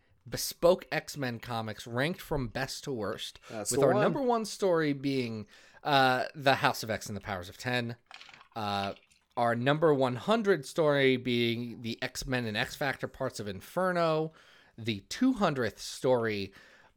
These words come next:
Speaker 1: being Old Man Logan, Glob Loves Man Kills, uh, the three hundredth story being, and I've gotta find this one, Ultimate X-Men, The Tempt-, Tempest, which, uh, that has Charles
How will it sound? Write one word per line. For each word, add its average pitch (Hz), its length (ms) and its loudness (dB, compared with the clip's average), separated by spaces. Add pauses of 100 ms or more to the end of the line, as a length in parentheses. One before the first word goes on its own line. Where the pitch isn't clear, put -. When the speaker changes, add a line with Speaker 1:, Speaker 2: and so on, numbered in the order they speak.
(160)
Speaker 1:
being 123 520 0 (160)
Old 139 220 4
Man 110 300 -2
Logan, 110 480 -2 (420)
Glob 101 300 0
Loves 98 280 -4
Man 170 220 2
Kills, - 480 -8 (640)
uh, 95 260 -4
the 120 160 -2
three 202 360 2
hundredth 175 380 2
story 147 720 2 (560)
being, 117 680 0 (560)
and 123 100 -14
I've 127 180 -14
gotta 117 160 -8
find 170 280 -10
this 123 140 -10
one, 98 200 -12
Ultimate 165 400 0
X-Men, 110 500 -4 (220)
The 117 140 0
Tempt-, - 500 2 (240)
Tempest, 185 600 -4 (320)
which, 123 360 0
uh, 113 260 -2 (520)
that 147 180 0
has 220 240 6
Charles 156 260 4